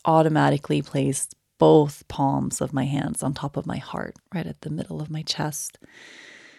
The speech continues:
But maybe you want to wrap your arms around yourself and just kind of give yourself a hug, or place your hands on your head or on your feet or in your lap or on your belly. Any place is a good place,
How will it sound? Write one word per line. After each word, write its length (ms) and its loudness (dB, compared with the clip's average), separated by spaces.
But 140 -6
maybe 240 4
you 220 2
want 160 2
to 120 2
wrap 380 -2
your 100 4
arms 400 2
around 360 0
yourself 800 0
and 100 -2
just 160 -2
kind 220 -6
of 120 -8
give 140 -10
yourself 400 -6
a 40 -10
hug, 720 -4
or 220 -4
place 300 0
your 60 -2
hands 380 0
on 120 -2
your 160 -4
head 560 2
or 60 -2
on 120 -2
your 120 -6
feet 580 -6
or 80 -6
in 80 -6
your 160 -8
lap 560 -4
or 20 -4
on 100 -4
your 220 -14
belly. 560 -4
Any 240 2
place 480 0
is 160 -2
a 60 -6
good 240 -6
place, 640 -6